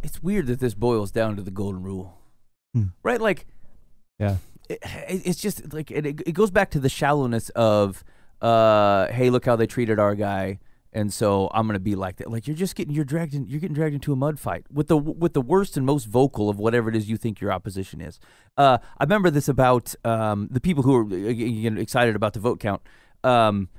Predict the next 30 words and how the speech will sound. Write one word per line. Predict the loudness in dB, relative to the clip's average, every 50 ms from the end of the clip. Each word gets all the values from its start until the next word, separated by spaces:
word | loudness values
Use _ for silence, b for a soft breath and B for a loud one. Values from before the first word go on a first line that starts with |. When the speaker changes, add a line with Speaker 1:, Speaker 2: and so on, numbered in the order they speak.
| -20 -20 -20 _ _ -20 _ -4
Speaker 1:
and, | -2 0 2 2 0 0 -2 -6 -8
and | -6 -4 -4 -2
there's, | -2 -2 -4 -2
there's | 0 0 0 0 0
measures | 0 -2 -2 -2 -2 -2 -2 -2
of, | -4 -6 -6 -8 -10 -8
of, | -6 -4 -4 -4 -6 -8 -10 -14 -18 -20 -18 -12
uh, | -8 -4 -2 -2 -2 -2
people | -2 -2 -2 -2 -2 -4
talking | -4 -6 -8 -6 -4 -4 -2
about | 0 0 0 2 0
violence | 0 -2 -2 -4 -8 -10 -10 -6 -4
related | -2 0 0 0 0 -2
to | -4 -4
this, | -2 -2 -2 -2 -4
and | -6 -6
they're | -4
like, | -2 -2 -2 -2 -2
"Hey, | -4 -2 0
man, | 0 0 0 -2 -4 -8 -12 -20 _ -20 _ _ _ _ _ _ _
uh, | -4 -2 0 0 -2 -2 -4 -4 -4
but | -2 -2
look | 0 0 0 2
at | 2
those | 0 0 0
people | -2 -2 -2 -2 0
who | 2 2 0 0
trashed | 0 0 0 0 -2 -4
the | -4
courthouses | -2 -2 -2 -2 -2 -4 -6 -8 -12 -16 -20 -20 -20